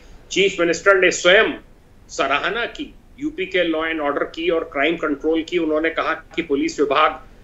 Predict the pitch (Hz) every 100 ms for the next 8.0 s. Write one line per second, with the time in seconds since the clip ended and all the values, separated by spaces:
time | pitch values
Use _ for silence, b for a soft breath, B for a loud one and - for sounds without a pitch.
0 | - 131 160 170 143 - 175 175 160 156
1 | 135 131 131 - 196 - - - - -
2 | 392 220 226 254 254 - 208 208 226 -
3 | 240 214 214 202 - 226 233 254 262 185
4 | 147 151 180 202 202 202 151 156 160 160
5 | 139 - 120 113 - - - - 104 101
6 | 123 175 - 156 139 165 160 143 143 170
7 | 165 - 135 147 147 139 135 165 - -